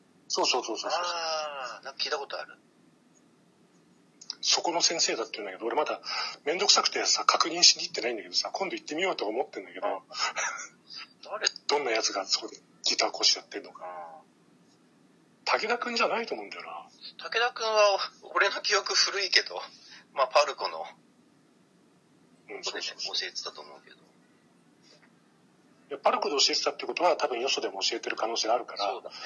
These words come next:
Speaker 1: 武田くんかもしれないけど、
Speaker 2: 武田くんはでも、
Speaker 1: でも俺のホームページで
Speaker 2: 武田くんメタリカとか弾けるから。
Speaker 1: そうそうそうそう。だからさ、違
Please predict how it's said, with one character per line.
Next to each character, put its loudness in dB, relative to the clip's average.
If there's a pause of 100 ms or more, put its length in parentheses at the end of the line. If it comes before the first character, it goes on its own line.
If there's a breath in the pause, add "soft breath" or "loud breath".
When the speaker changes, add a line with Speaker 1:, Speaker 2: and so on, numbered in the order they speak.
(280 loud breath)
Speaker 1:
武 0
田 2
く -4
ん -2
か -2
も 2
し 8
れ 2
な 4
い 0
け -4
ど、 -2
Speaker 2:
武 -12
田 -6 (180)
く 4
ん 6
は 4
で 6
も、 4
Speaker 1:
で 0
も -
俺 0
の 2
ホ -2
ー -4
ム -6
ペ -8
ー -8
ジ -12
で -2
Speaker 2:
武 -6
田 6
く 0
ん 0
メ 8
タ 8
リ -4
カ 2
と -12
か -8
弾 -2
け -4
る -10
か -20
ら。 -20 (1160)
Speaker 1:
そ 2
う 0
そ -4
う -6
そ -6
う -14
そ -12
う。 -20
だ -2
か 2
ら -2
さ、 -2
違 8